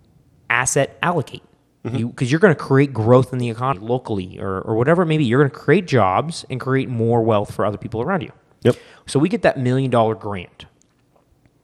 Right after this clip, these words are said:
Speaker 1: How much of that do we blow?
Speaker 2: Mm.
Speaker 1: Exactly. Exactly. So that is what we're talking about when we say asset allocation.
Speaker 2: Yeah.
Speaker 1: If the government or an investor or somebody that you know gives you money,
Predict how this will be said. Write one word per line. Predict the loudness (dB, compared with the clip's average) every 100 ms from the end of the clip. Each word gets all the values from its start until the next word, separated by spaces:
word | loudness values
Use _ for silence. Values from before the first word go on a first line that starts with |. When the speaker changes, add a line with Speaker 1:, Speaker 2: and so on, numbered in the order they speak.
| _ _ _ _ _ _ _
Speaker 1:
How | -2
much | -2 2
of | 2
that | 2 2
do | 0
we | -4
blow? | -2 -4 -4 -10 _ _ _ _ _ _ _ -4
Speaker 2:
Mm. | -4 -2 -6 -14 -18 -20 -10
Speaker 1:
Exactly. | -6 0 0 0 -4 -6 -6 -6 -10 -10 -8 -8
Exactly. | -4 2 2 2 -2 -6 -14 -16 -2
So | 2
that | 6 6 6 4 0
is | 4
what | 6
we're | 6
talking | 6 4
about | 4 2
when | 0
we |
say | -2 -2
asset | -2 -2 -2 -2
allocation. | -2 -2 -4 -4 -10 -6
Speaker 2:
Yeah. | -2 -2 -4
Speaker 1:
If | -4
the | -2
government | 2 4 4 2 0 -2 -8
or | -8 -4 -4 -4
an | -6
investor | -8 -2 -2 0 2 2 2 -8 -18 _ _ _
or | -8 -6
somebody | 0 4 4 4 2
that | -2
you | -2
know | 0 2 2
gives | 0 -2 -2 -2
you | -2
money, | -2 -4 -6 -14